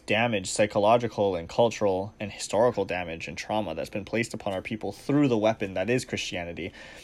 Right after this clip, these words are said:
that we are still working through and decolonizing today. So if you ask me, if,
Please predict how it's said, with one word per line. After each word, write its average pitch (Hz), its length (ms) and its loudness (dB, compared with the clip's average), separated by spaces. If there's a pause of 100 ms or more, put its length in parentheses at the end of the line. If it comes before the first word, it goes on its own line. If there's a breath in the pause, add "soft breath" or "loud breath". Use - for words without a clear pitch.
(200 loud breath)
that 120 120 8
we 143 100 8
are 143 80 6
still 160 260 6
working 139 320 4
through 123 300 0
and 110 140 2
decolonizing 120 800 2
today. 113 420 2 (800 loud breath)
So 127 300 10
if 123 280 6
you 143 140 6
ask 170 320 6
me, 120 280 0 (200)
if, 135 180 4